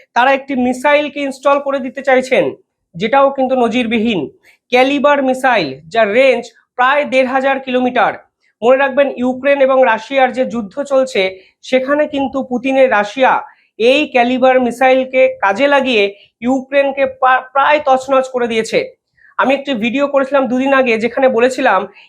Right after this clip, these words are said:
ইতিহাসে সবচেয়ে বড় অ্যাটাক রাশিয়া কিন্তু ইউক্রেনের উপর করেছে এক সপ্তাহ আগে।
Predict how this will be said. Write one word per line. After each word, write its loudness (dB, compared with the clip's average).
ইতিহাসে -2
সবচেয়ে -2
বড় 4
অ্যাটাক 0
রাশিয়া -2
কিন্তু -6
ইউক্রেনের 0
উপর -2
করেছে 0
এক 0
সপ্তাহ -2
আগে। 0